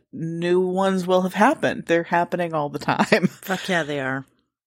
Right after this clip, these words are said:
Speaker 1: I don't know if that's a fuck yeah situation, <laughs> Melanie.
Speaker 2: No, I'm like, not like, "Fuck yeah," like in a good way, like, "Fuck.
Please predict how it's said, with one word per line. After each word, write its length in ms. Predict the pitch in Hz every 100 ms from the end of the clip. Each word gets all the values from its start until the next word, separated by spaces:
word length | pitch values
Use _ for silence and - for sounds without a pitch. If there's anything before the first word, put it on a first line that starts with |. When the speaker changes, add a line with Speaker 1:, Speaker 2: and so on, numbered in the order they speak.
| _
Speaker 1:
I 60 | 185
don't 180 | 247 339
know 140 | 415
if 80 | 415
that's 180 | 349 311
a 60 |
fuck 300 | 247 233 226
yeah 160 | 240 214
situation, 600 | - - - 175 262 247
<laughs> 0 |
Melanie. 560 | 226 277 311 - 302 233
Speaker 2:
No, 140 | 233
I'm 300 | 254 214 381
like, 360 | 233 214 208 185 -
not 300 | 208 262 285
like, 340 | 247 196 - -
"Fuck 300 | 262 247 240
yeah," 560 | 254 262 233 214 214 208
like 200 | 202 208
in 80 |
a 40 | 190
good 220 | 226 226
way, 180 | 220 190
like, 220 | 175 151 - 277
"Fuck. 400 | 214 160 -